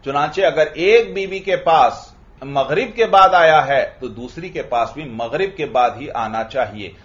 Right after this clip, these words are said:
अगर ईशा के बाद आया है दूसरी बीवी के पास तो ये इसने बराबरी नहीं की भाई।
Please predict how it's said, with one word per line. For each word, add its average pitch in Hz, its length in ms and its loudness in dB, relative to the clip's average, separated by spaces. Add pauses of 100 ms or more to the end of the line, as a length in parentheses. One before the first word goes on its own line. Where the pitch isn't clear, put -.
(120)
अगर 120 360 -2
ईशा 190 320 0
के 220 160 -4
बाद 170 340 2
आया 147 300 6
है 139 180 -2
दूसरी 135 320 -12
बीवी 123 320 -12
के 127 180 -8
पास 120 400 -2
तो 117 80 -10
ये 113 180 -10
इसने 117 380 -16
बराबरी 113 800 -4 (220)
नहीं 110 500 -12
की 110 240 -18
भाई। - 180 -20